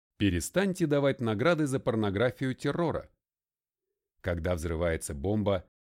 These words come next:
или социопат устраивает погром, в голове редактора газеты сразу возникают два слова: «Пулитцеровская премия».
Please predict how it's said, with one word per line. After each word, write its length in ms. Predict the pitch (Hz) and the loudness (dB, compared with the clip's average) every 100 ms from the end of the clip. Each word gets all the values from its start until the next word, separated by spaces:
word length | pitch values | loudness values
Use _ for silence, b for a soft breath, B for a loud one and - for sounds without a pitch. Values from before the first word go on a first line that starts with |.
| - | -6
или 200 | 156 185 | -2 -2
социопат 680 | - 131 127 107 90 139 - | -2 -2 0 0 2 0 0
устраивает 720 | 127 - 117 113 98 92 - | -6 -2 -2 0 0 -2 -2
погром, 440 | 82 85 139 151 - _ _ _ - | -4 0 0 -2 -8 _ _ _ -8
в 140 | 98 | -2
голове 380 | 101 127 175 220 | 2 2 2 2
редактора 500 | 175 165 175 160 143 | 2 2 0 0 2
газеты 460 | 131 123 185 185 | 2 2 0 -2
сразу 360 | 151 156 185 170 | -2 0 2 2
возникают 600 | 151 135 127 147 156 131 | 2 0 0 0 0 0
два 160 | 123 147 | -2 -2
слова: 440 | - 180 101 67 _ _ _ _ - | -2 -2 -2 -6 _ _ _ _ -4
«Пулитцеровская 840 | 101 85 80 - 95 92 - 107 | -2 -2 -4 -4 -4 -4 -2 -4
премия». 520 | - 165 156 69 - | 0 0 0 -2 -10